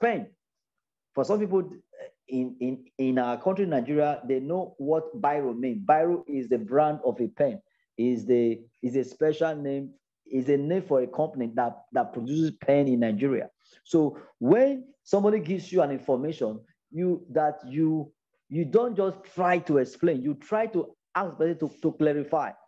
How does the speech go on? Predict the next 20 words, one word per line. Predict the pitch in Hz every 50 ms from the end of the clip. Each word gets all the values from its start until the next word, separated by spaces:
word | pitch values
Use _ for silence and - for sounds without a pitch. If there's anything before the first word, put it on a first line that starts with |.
| _ _ _ _ _ _
To | - 156
clarify | 156 156 165 160 160 151 156 220 214 196
means | 180 175 175 170 - -
you | 147 143 143
are | 135 - -
asking | 170 202 208 208 208 - 214 208 202
questions | - 165 160 156 156 - - 117 110 113 117 - _ _ _ - -
to | - 139 135
know | 131 139 156 185 175 143 123 117 - - _ _ _ _ _ _
if | 175 208 196 -
what | 165 180 180 170 156
the | 139 120 - _
person | - 165 160 156 - 165 151
is | 127 113 - -
saying | - 165 156 135 117 104 101 - _ _ _ _ _ _ _ _ _ _ _ _ _ _
is | - -
exactly | 131 127 120 107 107 143 143 - 139 151 151
what | 143 135 135 135 -
you | - 120
are | 117 107